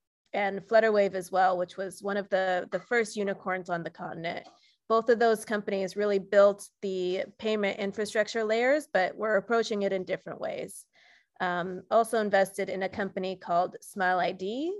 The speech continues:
which is building the largest unified digital identity platform across the continent. And today you see that all of the fintechs, the major fintech companies, as well as global companies that are trying to untap the African s-,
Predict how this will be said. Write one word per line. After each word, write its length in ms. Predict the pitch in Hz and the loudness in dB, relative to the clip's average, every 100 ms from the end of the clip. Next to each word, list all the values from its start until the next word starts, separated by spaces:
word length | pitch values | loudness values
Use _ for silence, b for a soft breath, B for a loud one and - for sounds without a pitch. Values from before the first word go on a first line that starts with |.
| 339 | -6
which 240 | 196 190 | -6 -4
is 160 | 190 180 - | -8 -8 -2
building 800 | 214 208 196 202 196 196 190 202 b b _ - | 0 0 0 -2 -2 -4 -8 -10 b b _ 0
the 180 | 196 | 2
largest 600 | 196 208 220 226 220 214 214 | 4 6 8 6 4 -2 -4
unified 720 | 220 208 202 190 185 180 175 185 | -2 0 4 6 6 4 0 -4
digital 320 | 208 202 202 | -2 0 4
identity 480 | 190 190 185 190 185 | 4 4 0 0 -4
platform 640 | 185 175 - - 180 175 | 0 0 0 -4 -4 -4
across 460 | 170 - 208 202 202 | -8 -8 -2 0 -2
the 80 | 190 | -8
continent. 580 | 185 170 - - 165 - _ 226 | -6 -8 -8 -10 -10 -12 _ -8
And 100 | 220 | -6
today 300 | 208 214 220 | 0 2 2
you 160 | 220 | 0
see 240 | 208 220 202 | -4 -4 0
that 240 | 196 - | 0 0
all 200 | - 247 | 4 6
of 120 | 254 233 | 6 4
the 200 | 226 214 | 0 0
fintechs, 540 | 220 214 214 202 196 | -4 -4 0 -2 -2
the 80 | - | -4
major 320 | 202 202 208 | -4 -2 -4
fintech 460 | 202 202 196 190 185 | -4 -4 -2 -2 -2
companies, 680 | 196 190 190 190 185 175 - b b b - | -6 -6 -6 -4 -6 -10 -18 b b b -2
as 180 | 202 | 0
well 180 | 202 226 | 6 8
as 100 | 226 | 8
global 400 | 196 214 247 240 | 4 4 6 6
companies 520 | 226 208 196 190 185 175 | 2 0 -2 -4 -4 -2
that 120 | 180 | -2
are 80 | 190 | -2
trying 400 | - 185 190 190 | 2 2 2 -2
to 140 | 196 | -4
untap 420 | 190 190 - 185 180 | -2 -4 -2 -2 0
the 100 | - | 0
African 400 | 185 196 180 190 | -2 -2 -8 -8
s-, 160 | 180 | -10